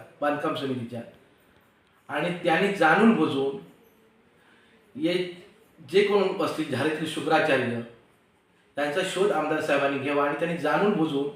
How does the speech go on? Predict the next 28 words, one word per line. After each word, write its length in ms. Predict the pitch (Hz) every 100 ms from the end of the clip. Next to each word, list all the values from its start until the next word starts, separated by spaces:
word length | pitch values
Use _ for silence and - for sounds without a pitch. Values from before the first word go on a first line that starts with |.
| - - _ _ _ _ _
कुठेतरी 560 | 165 170 202 202 190 185
तुम्ही 320 | - 165 190
दिलेला 280 | 190 185 170
शब्द 280 | 175 165 165
तर 100 | 185 -
ते 120 | 175
कमी 240 | 170 165 202
पडावा, 500 | 156 139 127 156 - - - -
तुम्ही 240 | 156 180
दिलेला 200 | 180 175
शब्द 160 | 175 180
पूर्ण 280 | 180 185 202
होऊ 220 | 196 170
नये, 320 | 135 135 - - - - - - -
हे 200 | 139 190
जुनं 320 | 160 190 190
भाजपचं 440 | 175 - 180 -
कटकारस्थान 580 | 202 185 208 196 196 -
असावं 440 | - 165 139 123 - - - -
असं 200 | 139 185
मला 200 | 180 160
वाटतं. 480 | - 107 - 135 147 - - -
आणि 180 | 135 175
म्हणूनच 520 | 143 147 185 214 226 - - - _ - - _ _ _ _
तो 240 | 175 185 175
त्या 120 | 170
पुलाचा 380 | 170 156 160 175
विषय 320 | 147 131 160